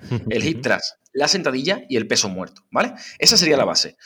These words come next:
Speaker 1: En estos ejercicios son en los que vamos a intentar hacernos más fuertes, ¿vale? Y
Speaker 2: Vale.
Speaker 1: más competentes, mejorar nuestra técnica y hacer la principal progresión de cargas, ¿vale? Del entrenamiento.
Speaker 2: <laughs>
Speaker 1: Digamos que si nos hacemos fuertes aquí,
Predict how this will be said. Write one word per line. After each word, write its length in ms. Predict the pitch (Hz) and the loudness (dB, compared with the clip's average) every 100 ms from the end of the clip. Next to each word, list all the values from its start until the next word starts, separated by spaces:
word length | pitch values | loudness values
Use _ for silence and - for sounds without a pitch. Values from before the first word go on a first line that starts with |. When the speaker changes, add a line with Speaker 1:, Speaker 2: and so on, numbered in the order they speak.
| - - | -20 -12
Speaker 1:
En 120 | - 127 | -4 -2
estos 200 | 190 185 | 0 2
ejercicios 540 | 165 147 180 - 120 | 2 4 2 2 2
son 240 | - 175 180 | 0 0 0
en 160 | 135 | 0
los 160 | 127 127 | 2 0
que 140 | 127 | 0
vamos 280 | 139 175 160 | 0 2 0
a 60 | 147 | 0
intentar 540 | 135 131 123 151 - | -2 -4 0 0 0
hacernos 500 | - - 147 175 160 | 0 0 0 -2 -4
más 440 | 135 135 135 131 - | -2 2 4 4 2
fuertes, 580 | - 123 101 - - - | 0 2 0 -2 -8 -4
¿vale? 240 | 117 208 - - - | -4 -4 -8 -18 -4
Y 80 | 123 | 0
Speaker 2:
Vale. 100 | 131 | 2
Speaker 1:
más 160 | 139 143 | 4 4
competentes, 760 | 151 135 123 110 104 98 - - - | 4 2 2 2 0 -4 -6 -10 -12
mejorar 440 | 123 120 135 135 170 | -6 -2 2 4 4
nuestra 380 | 175 165 - 139 | 2 0 -2 -4
técnica 460 | 160 170 185 196 | -4 -4 -2 -2
y 80 | - | 2
hacer 320 | 113 - 143 - | 2 2 -2 -4
la 320 | 123 127 117 | -2 2 2
principal 640 | 117 117 - 113 139 127 - | 0 -2 0 0 -2 -2 -4
progresión 560 | 113 107 104 170 175 | -8 -2 0 0 -2
de 100 | 143 | -2
cargas, 420 | 220 104 - - _ | 0 0 -2 -16 _
¿vale? 200 | 147 202 | 0 0
Del 120 | 123 | 0
entrenamiento. 500 | 117 107 98 92 - | -4 -6 -8 -10 -8
Speaker 2:
<laughs> 520 | 139 127 117 101 95 - | -4 -4 -4 -6 -8 -8
Speaker 1:
Digamos 440 | 92 131 143 117 | -2 2 2 0
que 100 | - | 0
si 220 | 117 - | 2 4
nos 140 | 120 120 | 4 2
hacemos 360 | 110 175 185 - | 4 4 2 4
fuertes 380 | 143 131 160 | 4 6 4
aquí, 320 | 220 - 254 | 2 2 -4